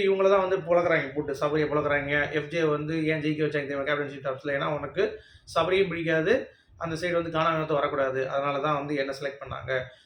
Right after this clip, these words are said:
So, அவங்க உள்ள வந்த டார்கெட்டே வந்து பாத்தீங்கன்னா இதுதான். பார்வதியும் இப்போ வைல்டு கார்டு கூட சேர்ந்து கேம் வந்து ஆடிட்டு இருக்காங்க. வியானா வைல்டு கார்டு கூட சேர்ந்துட்டாங்க. So, இனிமேல் நம்மள குரூப் குரூப்னு சொல்லிட்டு இவங்க ஒரு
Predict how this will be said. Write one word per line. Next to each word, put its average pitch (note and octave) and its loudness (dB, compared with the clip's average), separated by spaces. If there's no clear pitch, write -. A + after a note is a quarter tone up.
So, - -6
அவங்க D3+ 2
உள்ள G3 0
வந்த D#3+ 4
டார்கெட்டே F3 4
வந்து D#3+ 0
பாத்தீங்கன்னா C#3+ 0
இதுதான். C#3 -4
பார்வதியும் F#3+ 4
இப்போ D#3+ 0
வைல்டு F3 2
கார்டு D3+ 2
கூட C3+ -2
சேர்ந்து D#3+ 0
கேம் D#3+ 2
வந்து D3+ 0
ஆடிட்டு D#3 0
இருக்காங்க. C3+ -4
வியானா G3 4
வைல்டு F3+ 2
கார்டு D3+ 4
கூட C#3+ 0
சேர்ந்துட்டாங்க. C#3 -2
So, - -12
இனிமேல் F#3 0
நம்மள F#3 4
குரூப் F#3+ 2
குரூப்னு F#3+ 2
சொல்லிட்டு E3 2
இவங்க A#3+ 0
ஒரு F3+ 4